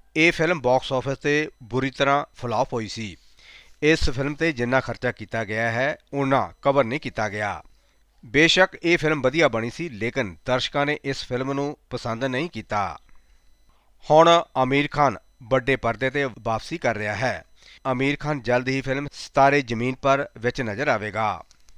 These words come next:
ਰਿਪੋਰਟਾਂ ਦਾ ਕਹਿਣਾ ਹੈ ਕਿ ਆਮਿਰ ਦੇ ਪ੍ਰੋਡਕਸ਼ਨ ਹਾਊਸ ਵਿੱਚ ਬਣੀ ਸਿਤਾਰੇ ਜ਼ਮੀਨ ਪਰ ਵੀਹ ਜੂਨ ਨੂੰ ਸਿਨੇਮਾ ਘਰਾਂ ਵਿੱਚ ਦਸਤਕ ਦੇਣ ਵਾਲੀ ਹੈ। ਫਿਲਮ ਦੀ ਐਡੀਟਿੰਗ ਪੂਰੀ ਹੋ ਗਈ ਹੈ ਤੇ ਹੁਣ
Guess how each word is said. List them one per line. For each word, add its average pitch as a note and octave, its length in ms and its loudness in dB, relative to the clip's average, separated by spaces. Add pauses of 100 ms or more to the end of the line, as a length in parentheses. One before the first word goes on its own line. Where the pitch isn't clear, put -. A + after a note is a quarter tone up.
(800)
ਰਿਪੋਰਟਾਂ D3 420 2
ਦਾ E3+ 80 6
ਕਹਿਣਾ D#3+ 240 2
ਹੈ E3+ 100 0
ਕਿ - 200 -10
ਆਮਿਰ C3 280 0
ਦੇ D3+ 120 -2
ਪ੍ਰੋਡਕਸ਼ਨ B2 440 -2
ਹਾਊਸ A2 260 -6
ਵਿੱਚ A2+ 180 -8
ਬਣੀ B2 400 -8
ਸਿਤਾਰੇ A#2+ 500 -4
ਜ਼ਮੀਨ G#2+ 280 -8
ਪਰ A2 280 -6 (160)
ਵੀਹ A#2+ 300 -2
ਜੂਨ A#2 240 -4
ਨੂੰ C3 140 -4
ਸਿਨੇਮਾ A#2 340 -4
ਘਰਾਂ G#2 260 -6
ਵਿੱਚ B2 160 -8
ਦਸਤਕ A2+ 440 -8
ਦੇਣ G#2+ 220 -6
ਵਾਲੀ G#2 280 -6
ਹੈ। A2+ 220 -6 (840)
ਫਿਲਮ E3 260 4
ਦੀ F3 140 4
ਐਡੀਟਿੰਗ C3+ 580 0
ਪੂਰੀ B2+ 340 -4
ਹੋ G#2+ 160 -6
ਗਈ B2+ 180 -4
ਹੈ C#3 100 2
ਤੇ D3 160 -4
ਹੁਣ A#2+ 320 -6